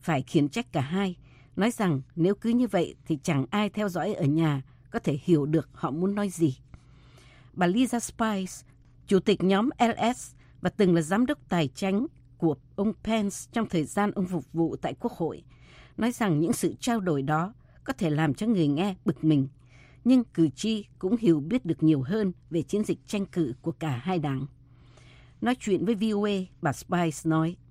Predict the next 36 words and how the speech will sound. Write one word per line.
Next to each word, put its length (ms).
"Chúng 160
ta 220
đã 120
được 220
nghe 280
về 120
những 240
chi 140
tiết, 220
những 140
sự 240
kiện, 220
những 180
con 220
số. 320
Trong 140
cuộc 240
tranh 180
luận 200
giữa 140
hai 280
ứng 160
cử 160
viên 240
tổng 200
thống, 300
chúng 180
ta 260
chỉ 160
nghe 320
những 160
tĩnh 260
từ 300
và 80
trạng 340
từ, 220